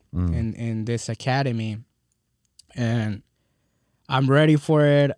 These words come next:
Speaker 2: I'm like, "I'm gonna ace it. I'm gonna do it.
Speaker 1: Yeah.
Speaker 2: Um, I'm gonna, this is my school." And I was already looking at the dorms and
Speaker 1: Yeah.
Speaker 2: everything and looking at all the streets where I'm gonna be walking around.
Speaker 1: Yeah.
Speaker 2: And I go in there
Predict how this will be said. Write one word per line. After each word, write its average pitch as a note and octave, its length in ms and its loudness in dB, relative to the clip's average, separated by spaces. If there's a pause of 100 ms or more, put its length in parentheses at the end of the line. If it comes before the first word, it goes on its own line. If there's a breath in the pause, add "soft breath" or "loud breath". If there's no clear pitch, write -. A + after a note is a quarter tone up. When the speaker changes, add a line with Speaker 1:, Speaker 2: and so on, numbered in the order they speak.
Speaker 2:
I'm B2+ 180 -2
like, B2+ 220 -2
"I'm B2+ 180 0
gonna B2+ 160 -2
ace C#3+ 460 -2
it. C#3 220 -2
I'm B2+ 180 -6
gonna B2+ 200 -6
do D3+ 320 -4
it. D3 260 -2
Speaker 1:
Yeah. G2 300 2
Speaker 2:
Um, - 80 -6
I'm B2+ 180 -4
gonna, C3+ 300 -2
this C3+ 200 0
is C#3 220 -2
my C3+ 260 0
school." D3 500 0
And B2+ 80 -2
I B2+ 60 0
was C3 200 0
already C3 280 0
looking C3 300 0
at A#2+ 100 -4
the B2 100 -10
dorms C#3 640 -2
and G2 100 4
Speaker 1:
Yeah. G2 140 6
Speaker 2:
everything C3+ 600 -2
and A2+ 180 -4
looking B2+ 260 -4
at A#2+ 120 -6
all B2 180 -4
the B2 120 -2
streets C3+ 760 -4 (100)
where A#2 160 -2
I'm A#2+ 140 -4
gonna B2 160 -2
be A#2+ 120 -2
walking A#2+ 480 -2
around. C#3 580 -2
Speaker 1:
Yeah. E2 280 2 (1000)
Speaker 2:
And D3 500 4 (260)
I D3 160 2
go E3+ 240 4
in G3+ 240 4
there D#3 360 4